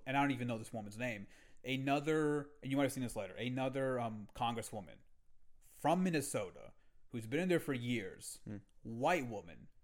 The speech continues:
Speaker 1: been critical of Israel for a long time. I had no idea who she was, right? How,
Speaker 2: What's
Speaker 1: how was it? I don't know
Speaker 2: Know
Speaker 1: her
Speaker 2: her
Speaker 1: name.
Speaker 2: name?
Speaker 1: I don't
Speaker 2: I
Speaker 1: remember her
Speaker 2: don't,
Speaker 1: name.
Speaker 2: shit, I don't know either.
Speaker 1: Nobody knows about her, right? That, and that's, and I'm glad that she's doing that work, right?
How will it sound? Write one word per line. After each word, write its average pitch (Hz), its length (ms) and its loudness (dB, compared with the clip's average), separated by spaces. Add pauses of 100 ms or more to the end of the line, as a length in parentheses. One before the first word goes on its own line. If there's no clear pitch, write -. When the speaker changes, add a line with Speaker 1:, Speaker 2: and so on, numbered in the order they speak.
(1120)
Speaker 1:
been 208 320 6
critical 180 520 2
of 139 100 0
Israel 107 600 -2
for 123 120 2
a 110 80 0
long 139 420 4
time. 107 240 -8
I 101 100 0
had 101 200 -2
no 147 200 4
idea 139 180 0
who 123 100 -2
she 123 140 -6
was, 107 300 -6
right? 127 280 -2 (260)
How, 190 240 4
Speaker 2:
What's 208 180 6
Speaker 1:
how 180 180 2
was 247 240 2
it? 254 120 -4 (240)
I 156 80 0
don't 185 160 2
know 175 120 4
Speaker 2:
Know - 80 4
Speaker 1:
her - 100 4
Speaker 2:
her 107 80 4
Speaker 1:
name. 107 100 2
Speaker 2:
name? 117 180 0 (240)
Speaker 1:
I 131 40 0
don't 151 140 4
Speaker 2:
I - 40 6
Speaker 1:
remember 127 160 8
her - 60 2
Speaker 2:
don't, 170 60 0
Speaker 1:
name. 165 280 2
Speaker 2:
shit, 101 120 0
I 98 80 4
don't 127 120 0
know 110 100 -2
either. 135 140 0
Speaker 1:
Nobody 190 280 6
knows 185 260 4
about 151 300 2
her, 110 240 -6 (120)
right? 160 200 0
That, 170 180 2
and 185 140 2
that's, 190 200 2
and 170 160 0
I'm 185 180 6
glad 190 300 6
that 165 140 4
she's 117 200 -2
doing 160 280 2
that 107 200 0
work, 98 240 -10
right? 131 320 0